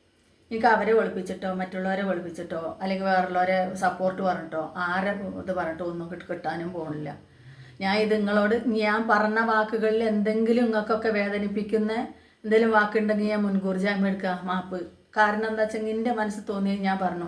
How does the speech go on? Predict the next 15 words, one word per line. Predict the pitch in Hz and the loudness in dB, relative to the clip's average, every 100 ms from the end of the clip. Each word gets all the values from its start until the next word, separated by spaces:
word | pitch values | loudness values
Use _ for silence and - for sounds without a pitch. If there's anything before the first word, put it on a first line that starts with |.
| 180 | -2
അതെപ്പോഴും | 190 185 196 233 226 220 | -2 -2 0 2 2 0
ഈ | 226 - - - - - 226 | -4 -6 -18 -20 -20 -4 0
ആയിത്തെ | 240 240 262 247 | 2 2 2 0
എത്തിയുമെന്ന് | 254 247 247 247 247 | 2 4 4 4 4
പറഞ്ഞു, | 240 233 233 | 4 2 2
ആയിത്തെ | 240 240 254 | 0 2 0
എത്തിയുമെന്ന് | 240 247 240 247 240 | 2 2 4 2 4
പറഞ്ഞു | 233 233 233 | 2 4 4
എന്നുള്ളതുകൊണ്ട് | 247 254 240 226 214 226 | 4 6 4 4 2 0
ഞാൻ | 247 247 | 0 0
അപ്പം | 220 240 254 | -2 -2 0
തന്നെ | 254 262 | 2 2
അതിലെ, | 254 247 254 254 254 - - - _ 208 208 226 - 226 | 4 2 4 4 2 -4 -20 -20 _ -4 -4 -4 -2 -2
അല്ല | 233 226 | 2 2
അങ്ങനെയല്ല | 233 269 277 | 4 4 4